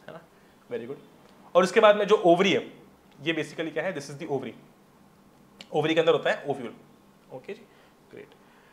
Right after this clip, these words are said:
अब देखो क्या होता है, ये male reproductive पार्ट है stamen, इसके अंदर होते हैं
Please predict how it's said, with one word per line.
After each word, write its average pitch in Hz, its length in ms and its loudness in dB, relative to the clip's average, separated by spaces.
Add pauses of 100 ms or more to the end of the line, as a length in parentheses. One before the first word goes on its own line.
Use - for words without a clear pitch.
(360)
अब 277 140 10
देखो 226 280 8
क्या 233 300 6
होता 165 220 8
है, 185 100 2
ये 185 120 6
male 190 220 4
reproductive 185 360 0
पार्ट 160 160 4
है 170 60 0
stamen, 151 260 -4 (280)
इसके 175 220 0
अंदर 214 160 2
होते 160 260 -2
हैं 180 240 -6